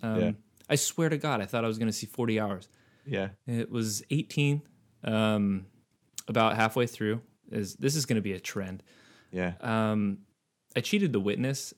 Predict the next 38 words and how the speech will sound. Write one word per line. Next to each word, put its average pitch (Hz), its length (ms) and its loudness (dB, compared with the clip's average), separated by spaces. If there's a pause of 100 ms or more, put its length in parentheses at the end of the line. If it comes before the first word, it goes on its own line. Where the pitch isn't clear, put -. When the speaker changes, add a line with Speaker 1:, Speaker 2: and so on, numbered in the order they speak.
(100)
Speaker 1:
and 113 140 2
then 113 240 2 (360)
Speaker 2:
<laughs> - 360 -16
Speaker 1:
after 156 300 -2
I'd 127 100 -2
done 123 200 2
that, 127 200 4
it 131 80 8
was, 143 300 2
it's 139 120 -4
a 147 60 0
slippery 175 340 4
slope. 98 380 -4 (380)
Speaker 2:
Yeah. 110 180 6
Speaker 1:
You 104 80 6
cheat 160 220 0
one 131 180 2
game, 117 280 2
you 107 100 0
wanna 110 180 0
cheat 101 220 -2
'em 101 100 0
all. 98 220 -2
Speaker 2:
<laughs> - 60 -20 (640)
Speaker 1:
And 127 460 2 (220)
Speaker 2:
You 120 80 4
fell 127 200 10
off 120 140 8
the 110 80 6
wagon, 92 380 4
man. 247 80 4
Speaker 1:
Yeah. 202 220 8
Speaker 2:
You 95 80 0
were 92 40 -6 (100)
doing 101 160 -2
so 101 240 4
good. 92 360 4
Speaker 1:
It's, 196 160 0